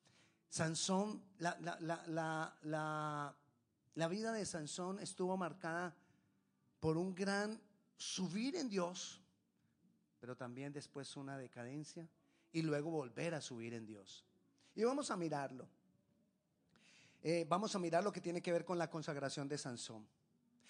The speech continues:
Había varias cosas que necesitaba Sansón. Cuando él nació, recuerde, lo vimos hace ocho días, cuando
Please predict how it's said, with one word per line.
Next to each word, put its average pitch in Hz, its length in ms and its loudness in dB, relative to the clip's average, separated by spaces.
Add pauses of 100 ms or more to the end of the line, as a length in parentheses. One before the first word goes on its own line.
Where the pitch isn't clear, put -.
(140)
Había 185 260 6
varias 269 460 4
cosas 185 800 4 (540)
que 208 120 4
necesitaba 185 1160 4 (520)
Sansón. 156 840 2 (1080)
Cuando 202 320 4
él 262 120 2
nació, 254 380 4
recuerde, 214 600 2
lo 165 100 4
vimos 196 280 0
hace 208 180 -2
ocho 202 180 -2
días, 180 240 0
cuando 175 260 0